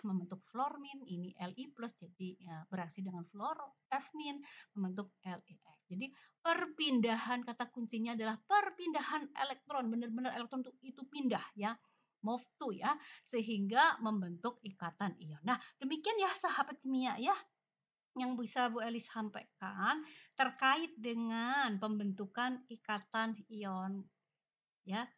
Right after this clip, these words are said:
serta me-, memetakan ya, bagian-bagian kation dan anion yang ada di dalam tabel S P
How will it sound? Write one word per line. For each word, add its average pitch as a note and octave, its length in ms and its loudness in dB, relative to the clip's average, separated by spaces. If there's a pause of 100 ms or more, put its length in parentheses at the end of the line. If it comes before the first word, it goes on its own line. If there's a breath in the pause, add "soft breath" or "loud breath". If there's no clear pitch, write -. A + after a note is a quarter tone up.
(100)
serta A3+ 560 -2
me-, A3 560 -4
memetakan G#3+ 720 -2
ya, G3 160 -2 (160)
bagian-bagian F#3+ 1200 -2
kation F#3+ 720 -4 (640)
dan F#3 320 -2
anion G3+ 240 2
yang G3 160 -4
ada F#3+ 80 0
di F#3+ 80 -10
dalam F3+ 400 -6
tabel F#3 320 -4
S G3 160 -14
P D#3+ 160 -10